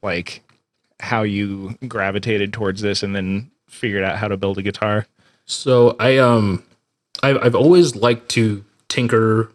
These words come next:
Speaker 2: and build stuff ever since I was little. And, um, I, I always kinda went with the philosophy of, in, you know, how hard can it be?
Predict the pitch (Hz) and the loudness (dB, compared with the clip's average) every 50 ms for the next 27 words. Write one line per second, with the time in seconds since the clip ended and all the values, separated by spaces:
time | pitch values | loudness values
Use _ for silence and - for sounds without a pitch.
0 | _ - 101 90 90 - _ _ _ _ - 117 110 107 110 113 - - - 110 | _ -8 -8 -8 -10 -12 _ _ _ _ 0 2 2 2 2 -2 -6 -4 -4 -2
1 | 104 98 - - 98 95 95 - 104 107 - 101 98 95 - 104 101 98 101 101 | -2 -2 -2 -2 -4 -4 -6 -8 -8 -8 -10 -10 -10 -10 -8 -6 -6 -6 -6 -8
2 | 110 - - - 107 107 104 104 104 101 - - 101 95 95 95 92 92 92 92 | -10 -10 -8 -6 -4 -4 -2 -2 -4 -4 -4 -4 -4 -4 -2 -2 -4 -6 -8 -10
3 | 90 - - _ _ _ _ _ _ _ _ _ _ _ _ _ _ _ - 104 | -12 -14 -14 _ _ _ _ _ _ _ _ _ _ _ _ _ _ _ -4 -2
4 | 107 107 101 101 101 98 95 95 92 - - 107 107 107 110 104 - - 131 120 | -2 0 0 2 2 2 0 0 -2 -2 0 0 2 4 4 2 2 0 0 0
5 | 110 104 95 107 107 110 110 110 - 107 104 104 101 - - _ - 110 110 110 | 0 0 0 0 0 0 -2 -4 -4 -4 -2 -2 -2 -6 -10 _ -16 -8 -4 -4
6 | 104 104 101 101 98 98 98 101 107 - - _ _ _ _ _ - - - 120 | -2 -2 -2 -4 -4 -6 -6 -8 -10 -14 -18 _ _ _ _ _ -12 -4 -2 0
7 | 107 104 101 101 - 117 110 - 107 98 95 - - - - - _ _ _ - | 2 2 0 0 -4 -4 -4 -2 0 0 -2 -4 -8 -14 -16 -18 _ _ _ -14
8 | 101 92 - - - 98 90 - - - 113 101 - 123 113 107 - - 113 98 | -14 -14 -14 -16 -14 -14 -12 -8 -4 -2 -2 0 0 0 0 0 -2 -4 -4 -4
9 | 101 98 - - 107 101 92 101 - - | -6 -4 -2 -2 -2 -2 -2 -6 -10 -10